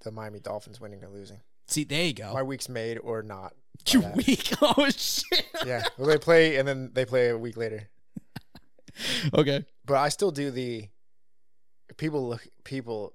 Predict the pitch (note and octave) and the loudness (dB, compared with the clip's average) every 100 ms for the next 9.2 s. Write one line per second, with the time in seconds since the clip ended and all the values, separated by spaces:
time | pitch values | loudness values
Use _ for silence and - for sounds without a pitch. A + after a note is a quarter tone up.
0 | - C3 B2 G#2+ G#2 F#2 - - - - | -12 -12 -10 -12 -12 -14 -14 -18 -20 -14
1 | A#2 G#2+ A2+ B2 A#2 A#2+ G#2+ G#2 F#2+ F2+ | -12 -8 -8 -8 -10 -10 -10 -10 -12 -10
2 | - F2+ D#2+ F2+ - - G2+ F#2+ - - | -10 -10 -14 -18 -18 -12 -12 -12 -18 -10
3 | - A#2 B2+ C#3 C3 - B2+ B2+ A2+ B2 | -4 0 2 0 0 -2 -2 -2 -6 -10
4 | - - - B2 A#2 A2 A#2+ A#2+ B2+ A#2+ | -12 -14 -8 -8 -8 -6 -4 -4 -6 -12
5 | - - - - - - A2 G#2 - A#2+ | -18 -20 -20 -20 -12 -6 -4 -4 -6 -4
6 | A2 - B2+ A#2 A#2 G2+ - G2+ G2 A2+ | -4 -6 -6 -6 -6 -10 -8 -8 -8 -6
7 | A2+ A#2 - - - - - A#2 A2 G#2 | -8 -8 -16 -20 -20 -16 -14 -10 -8 -6
8 | - F3 F3+ C4 C4+ C3 B2 - B2+ - | 0 2 4 4 2 0 0 -2 -4 -6
9 | A#2+ | -8